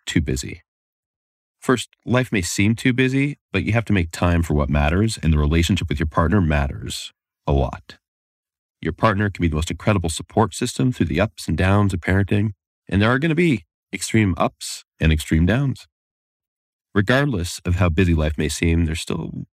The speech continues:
a few things you can do, small steps, to help nurture the connection with your partner. First, schedule time to talk. Set aside a few minutes each day, if possible, just to sit and talk with your partner. You can talk about something that's bothering you, make sure you get it off your chest.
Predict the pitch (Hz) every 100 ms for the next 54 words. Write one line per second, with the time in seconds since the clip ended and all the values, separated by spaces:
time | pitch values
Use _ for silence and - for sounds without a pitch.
0 | - - 143 147 131 117 98 95 92 87
1 | - 104 92 - 98 82 - - 101 -
2 | 98 123 - 82 73 82 76 - 69 -
3 | 73 82 73 - - _ _ _ _ _
4 | _ _ _ _ - - 110 143 - -
5 | _ _ - - 165 165 156 151 160 127
6 | - _ _ _ _ _ _ - 120 113
7 | 131 110 - 120 101 95 110 - 92 -
8 | 85 90 104 - 82 87 107 117 139 -
9 | - 107 - - 85 85 82 76 95 -
10 | 53 - _ - 82 90 80 80 82 -
11 | 85 73 - 76 76 92 95 110 123 90
12 | 82 80 76 80 78 71 71 69 - 85
13 | 120 -